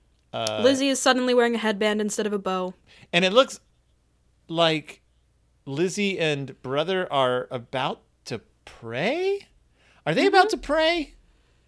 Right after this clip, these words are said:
Speaker 1: It
Speaker 2: Yeah.
Speaker 1: looks like they're about to pray, but then Mama shows up with the sandwiches, and they're like, "Oh, oh, oh, I guess we don't have to do that." Like, they
Speaker 2: And
Speaker 1: were
Speaker 2: Sister Bear is like, "Thumbs up, man."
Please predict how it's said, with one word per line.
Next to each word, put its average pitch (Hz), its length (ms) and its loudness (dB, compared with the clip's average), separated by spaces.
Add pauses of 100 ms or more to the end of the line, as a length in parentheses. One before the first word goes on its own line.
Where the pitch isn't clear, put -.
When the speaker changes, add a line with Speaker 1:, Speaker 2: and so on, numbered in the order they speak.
(360)
Speaker 1:
It 220 140 6
Speaker 2:
Yeah. 349 60 2
Speaker 1:
looks - 180 2
like 247 240 0
they're 247 200 6
about 247 260 6
to 202 80 -4
pray, 190 460 6
but 147 140 -2
then 165 120 0
Mama 185 280 2
shows 170 240 0
up 165 120 2
with 151 100 -4
the 147 60 -2
sandwiches, 151 540 0
and 127 80 -6
they're 123 120 -2
like, 120 260 -4 (120)
"Oh, 143 120 -6 (120)
oh, 143 220 0 (540)
oh, 131 260 -8 (1160)
I - 20 -12
guess 104 220 -12
we 113 80 -8
don't - 260 -12
have 113 160 -14
to - 100 -16
do 107 140 -10
that." 131 280 -2 (680)
Like, 185 240 6
they 170 160 10
Speaker 2:
And 196 100 8
Speaker 1:
were 226 60 4
Speaker 2:
Sister 269 220 -4
Bear 233 200 2
is 208 220 -2
like, 190 340 -4
"Thumbs 277 380 0
up, 302 260 2
man." 226 360 -8